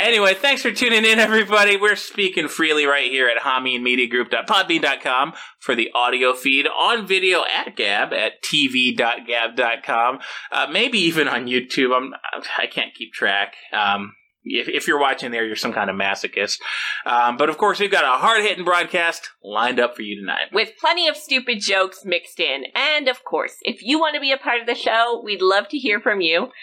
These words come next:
Speaker 2: So call up our hotline, eight one three, nine oh six, nine zero nine nine. Email us at the war on morons at gmail dot com,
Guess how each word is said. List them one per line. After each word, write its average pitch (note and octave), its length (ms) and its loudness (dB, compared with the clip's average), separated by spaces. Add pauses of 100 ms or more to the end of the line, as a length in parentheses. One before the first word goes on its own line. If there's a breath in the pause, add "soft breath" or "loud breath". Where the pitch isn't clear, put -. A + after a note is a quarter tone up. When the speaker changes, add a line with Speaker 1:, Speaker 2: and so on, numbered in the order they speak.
(160 loud breath)
Speaker 2:
So A#3 160 -2
call A3+ 220 2
up A#3 180 0
our E4+ 80 0
hotline, F#3 520 0 (180)
eight F3+ 180 0
one G3 240 -2
three, A3 420 -4 (120)
nine F3+ 380 0
oh F#3+ 120 2
six, - 580 -4
nine G3 380 0
zero F3+ 380 2
nine D#3+ 280 -2
nine. F#3+ 400 0 (400 soft breath)
Email C4+ 360 0
us A3 320 0
at F#3 180 -2
the D#3+ 120 -2
war G3 340 4
on F#3 240 0
morons F3 500 2
at D#3+ 160 0
gmail F3 400 0
dot - 180 0
com, B3+ 440 2